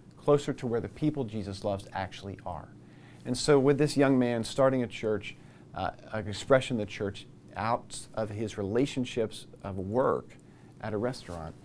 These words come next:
he's putting the church that Jesus loves right up against where people's life is really lived at. And we used to be able to do that just by being where we were at the center of town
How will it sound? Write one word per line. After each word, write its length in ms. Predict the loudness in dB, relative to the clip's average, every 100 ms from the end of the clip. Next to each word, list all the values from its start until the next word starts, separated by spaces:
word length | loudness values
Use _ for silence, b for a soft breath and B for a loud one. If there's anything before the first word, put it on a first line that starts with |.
| B B B
he's 220 | -4 -4
putting 460 | -4 2 8 8 8
the 80 | 6
church 260 | 6 4
that 80 | 2
Jesus 360 | -2 -2 -2 2
loves 220 | 0 0
right 360 | 0 2 4 2
up 160 | 0
against 420 | 0 2 0 0
where 100 | -2
people's 460 | 0 -4 -4 -4 -4
life 280 | -4 -4 -8
is 160 | -6
really 260 | -4 -4 -4
lived 360 | -6 -6 -8 -10
at. 180 | -14 -16 -20 B B B B B B 4
And 220 | 6 6
we 100 | 6
used 380 | 6 8 6 6
to 60 | 6
be 160 | 8
able 200 | 8 6
to 120 | 2
do 200 | 4 6
that 240 | 6 4 2
just 260 | 0 2
by 160 | 2 2
being 440 | 6 6 8 6
where 180 | 6 6
we 140 | 4 2
were 500 | 4 4 4 2 -4
at 120 | -10 -10
the 80 |
center 440 | -6 -2 -2 2 0
of 120 | 0
town 460 | -6 -8 -8 -10